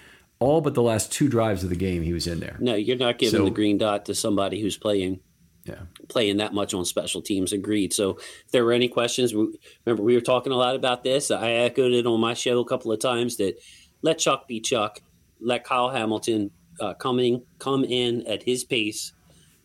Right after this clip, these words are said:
Speaker 2: And, um,
Speaker 1: Mm-hmm.
Speaker 2: you know, he hasn't flashed a lot, Ken. I don't think it's necessarily been bad, but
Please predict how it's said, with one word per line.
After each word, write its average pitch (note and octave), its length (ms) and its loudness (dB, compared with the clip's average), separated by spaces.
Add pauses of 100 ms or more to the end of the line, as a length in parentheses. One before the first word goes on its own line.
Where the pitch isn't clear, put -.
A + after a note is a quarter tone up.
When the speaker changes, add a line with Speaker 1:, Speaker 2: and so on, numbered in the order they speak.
Speaker 2:
And, A2+ 240 -2
um, A2+ 180 2
Speaker 1:
Mm-hmm. D#3+ 100 -2
Speaker 2:
you C#3+ 60 2
know, C#3+ 100 2
he E3+ 180 0
hasn't F3 360 0
flashed C#3+ 400 -2
a E3+ 40 0
lot, D#3+ 340 0
Ken. F3 320 0 (340)
I C#3 40 -4
don't D3+ 120 -2
think D3+ 160 0
it's A#2+ 140 -2
necessarily B2 500 0
been F#2+ 220 -2
bad, G#2+ 400 -2
but G2+ 180 0